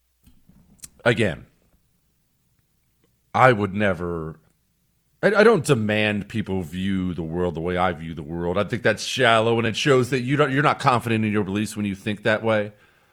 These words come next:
I'm obviously life at conception guy, all, all, all those things. I, however you feel about it's fine. Up to nine months?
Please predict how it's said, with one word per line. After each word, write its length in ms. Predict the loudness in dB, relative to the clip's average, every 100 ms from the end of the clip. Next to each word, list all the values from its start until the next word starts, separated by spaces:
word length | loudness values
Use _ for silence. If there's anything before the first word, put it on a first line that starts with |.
| _ _ _ _
I'm 380 | 4 6 4 -2
obviously 540 | 0 0 -2 -4 -6 -2
life 280 | 2 4 2
at 120 | -6
conception 580 | -6 -2 4 4 4 -2
guy, 220 | 2 4
all, 180 | 4 4
all, 140 | 2 2
all 100 | 2
those 200 | 0 -2
things. 200 | -6 -6
I, 100 | -8 -10 _ _ _ _ _ _ -12 2
however 240 | 2 2
you 120 | -2
feel 240 | -6 -4 -2
about 220 | -2 -4
it's 100 | -8
fine. 380 | -12 -14 -14 -18 _ _ _ _ _ _ _ _ _ _ _ _ _ _ _ _ _
Up 200 | -4 -4
to 200 | -6 -6
nine 560 | -4 -2 -2 -2 -4 -4
months? 640 | -6 -6 -8 -14 -16 -18